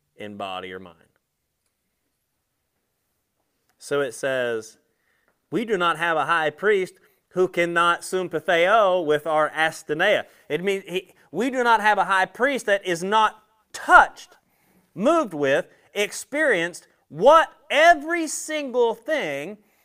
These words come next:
that has affected us, and not just us, but every single person that walks the face of the earth.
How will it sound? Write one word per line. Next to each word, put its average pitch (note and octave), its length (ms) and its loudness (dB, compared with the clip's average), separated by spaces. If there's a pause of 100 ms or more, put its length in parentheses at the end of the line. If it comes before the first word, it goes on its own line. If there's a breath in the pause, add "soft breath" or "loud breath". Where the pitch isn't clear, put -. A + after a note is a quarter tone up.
(120)
that F3+ 280 2
has G#3 460 0
affected A#3+ 680 -4 (160)
us, A3 600 0 (1500)
and D#3+ 200 -4
not F#3+ 240 -4
just B3+ 300 -6
us, A2 380 -10 (360)
but F#3 240 -2
every A3 280 0
single F#3+ 300 -8
person D3+ 360 -10
that A2+ 100 -20
walks A#2 240 -6
the A#2 100 -18
face A2 280 -12
of G2 100 -20
the G2 140 -14
earth. D3 220 -14